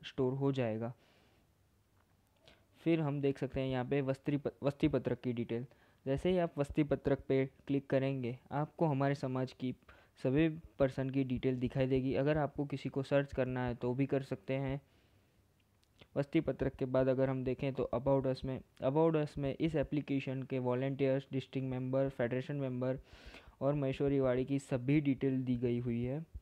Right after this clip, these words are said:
उसके बाद option आता है directory का। हम जैसे ही हम directory पे click करेंगे, वहाँ पे हम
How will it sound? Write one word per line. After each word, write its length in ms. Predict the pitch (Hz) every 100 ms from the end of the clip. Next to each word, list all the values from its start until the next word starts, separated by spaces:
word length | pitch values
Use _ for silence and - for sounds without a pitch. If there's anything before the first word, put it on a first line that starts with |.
| - - - - - - -
उसके 220 | 139 -
बाद 200 | 156 147
option 240 | 135 - 131
आता 200 | 123 135
है 60 |
directory 480 | 135 123 120 - 104
का। 180 | - 113 - - - - - _ -
हम 180 | 131 135
जैसे 280 | 143 147
ही 80 | 185
हम 140 | 175 170
directory 420 | 147 139 143 143
पे 160 | 135
click 220 | 139 131 -
करेंगे, 420 | 127 131 135 135
वहाँ 320 | 135 139 156
पे 60 | 165
हम 300 | 156 143 131